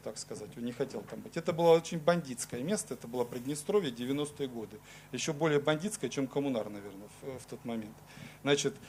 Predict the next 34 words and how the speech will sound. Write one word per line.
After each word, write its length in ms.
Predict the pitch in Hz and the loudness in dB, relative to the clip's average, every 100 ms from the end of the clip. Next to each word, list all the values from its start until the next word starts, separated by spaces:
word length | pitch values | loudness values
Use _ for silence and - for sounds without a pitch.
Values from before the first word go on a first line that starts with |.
| - | -8
и 80 | 151 | 4
его 220 | 175 185 | 6 8
деятельность 560 | 190 196 202 165 143 - | 8 10 8 8 0 0
по 100 | 165 | -2
спасению 480 | - 165 160 160 143 | 10 10 10 4 4
наркоманов 600 | 151 151 180 240 180 170 | 2 6 6 8 6 2
очень 200 | 165 151 | 0 -2
смущала 480 | 156 170 - 196 160 | 0 0 6 6 6
местную 380 | 160 - 156 151 | 2 0 0 4
мафию, 420 | 131 113 104 101 - - - - - - - - - - | 4 2 -6 -12 -16 -20 -20 -20 -20 -20 -20 -20 -6 0
которая 300 | 123 147 143 | 6 8 6
занималась, 480 | 139 143 127 117 | 4 6 6 6
значит, 280 | 113 113 120 - - | 2 -4 -6 -8 -6
н-, 140 | 143 - | -6 -4
н-, 160 | 131 139 190 | -2 -2 2
наркоманией. 680 | 131 - 131 135 123 110 - - - - | 0 2 0 2 0 -4 -10 -18 -8 6
И 60 | |
они 240 | 170 233 285 | 8 10 8
его 320 | 202 190 185 | 6 6 4
стали 260 | - 185 170 | 8 8 8
угрожать, 520 | 151 170 175 175 165 | 6 6 8 6 2
угрожать, 400 | 160 185 247 180 | 0 2 2 2
и 20 | |
в 80 | 151 | 0
итоге 280 | 180 165 147 | 2 0 2
дело 240 | 160 156 | 6 6
дошло 300 | 151 - 165 | 6 4 0
до 60 | 160 | 4
того, 140 | 208 | 2
что 160 | - 143 | 4 2
они 100 | 147 | 4
просто 380 | 180 190 156 | 4 6 4
вызвали 400 | 139 233 190 156 | 4 4 6 4
его 320 | 143 139 185 | 6 6 6